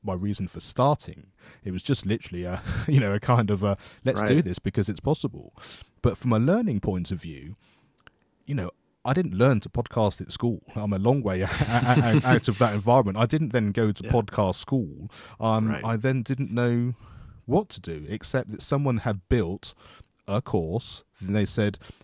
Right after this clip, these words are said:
Speaker 1: "Here are some of the basics that you need to do to do that." And I studied that. I took the course. You know, it was a, it was an email link to begin with, and then it went to something else and something else. And then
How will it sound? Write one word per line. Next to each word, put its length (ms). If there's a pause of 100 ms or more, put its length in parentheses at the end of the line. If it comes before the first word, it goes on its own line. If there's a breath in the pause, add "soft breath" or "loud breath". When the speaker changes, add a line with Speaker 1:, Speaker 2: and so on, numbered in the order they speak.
(100)
Speaker 1:
"Here 220
are 60
some 180
of 80
the 60
basics 480
that 120
you 160
need 200
to 100
do 220
to 120
do 180
that." 140
And 120
I 60
studied 360
that. 180
I 120
took 320
the 80
course. 360
You 60
know, 120
it 80
was 140
a, 140
it 40
was 160
an 120
email 380
link 360
to 120
begin 340
with, 220
and 120
then 140
it 80
went 200
to 120
something 320
else 260
and 80
something 320
else. 240 (560 loud breath)
And 180
then 360